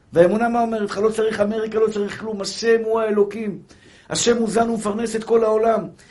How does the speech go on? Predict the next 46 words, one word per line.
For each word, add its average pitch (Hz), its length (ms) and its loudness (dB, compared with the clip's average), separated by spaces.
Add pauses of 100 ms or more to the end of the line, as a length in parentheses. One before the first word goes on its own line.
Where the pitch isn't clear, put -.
(140)
השם 240 320 2
ישלח 240 400 0
לי 233 100 -6
והוא 208 180 -6
שולח 233 420 2
לי", 220 120 -6
וכל 240 420 0
יום 233 340 -2
נס 226 140 -4
חדש, 220 500 -2
נס 226 180 -6
חדש, 202 440 -2
נס 220 200 -8
חדש, 214 360 -4
השתבח 208 320 -4
שמו 202 240 -4
לעד. 190 260 0 (500)
בכל 226 260 4
יום, 247 240 8
בכל 220 220 4
רגע 208 320 6
ורגע. 220 420 2 (520)
כשאני 190 320 2
מאמין 226 380 0
באמונה 220 380 4
שלמה 220 320 0
בקדוש 214 360 -2
ברוך 190 220 -4
הוא, 220 80 -6
השתבח 208 360 -4
שמו 196 220 -4
לעד. 185 280 -2 (520)
כשאני 202 220 2
מאמין 214 320 2
שהקדוש 214 400 -2
ברוך 214 160 -2
הוא 226 100 -2
אוהב 226 220 6
אותי 214 200 -2
וייתן 175 380 4
לי, 254 260 -4 (180)
הקדוש 170 220 -4
ברוך 160 140 -6
הוא 147 100 -8
נותן 117 260 -8
לי. 85 100 -12